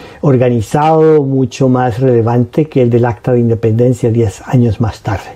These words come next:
Pero bueno, ya llegaremos ahí. Quiero destacar el discurso del alcalde de San Salvador en esa ocasión. Este apareció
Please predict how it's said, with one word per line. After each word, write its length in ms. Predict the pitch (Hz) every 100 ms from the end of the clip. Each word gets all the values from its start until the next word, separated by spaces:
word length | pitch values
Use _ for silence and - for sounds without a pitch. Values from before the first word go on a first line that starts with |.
| -
Pero 180 | - 143
bueno, 220 | 147 120
ya 160 | 117 120
llegaremos 540 | 120 110 104 90 87
ahí. 120 | - - - - - - - - - - - - - - -
Quiero 280 | 330 339 349
destacar 720 | 294 - 185 - 147 143 170 - - - - - - - -
el 160 | 139
discurso 800 | 123 117 - 208 190 - - - -
del 220 | 123 123
alcalde 480 | 117 104 143 156 147
de 100 | 135
San 240 | - 147
Salvador 600 | 147 185 151 131 123 135 -
en 180 | 135 131
esa 200 | 123 139
ocasión. 520 | 123 117 - 147 87 - _ -
Este 280 | 160 120 -
apareció 840 | 151 156 147 - - 135 135 151